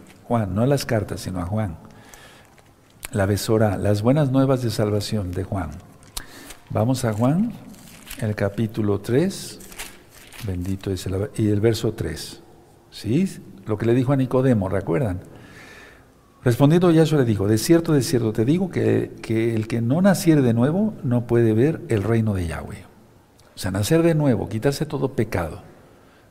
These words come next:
Y también el Eterno está hablando del Natsal, lógico. Bueno, entonces, quitarse todo pecado, hermanos,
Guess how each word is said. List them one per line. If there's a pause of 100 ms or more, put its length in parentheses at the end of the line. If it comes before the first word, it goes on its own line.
Y
también
el
Eterno
está
hablando
del
Natsal,
lógico. (1000)
Bueno, (480)
entonces, (160)
quitarse
todo
pecado,
hermanos,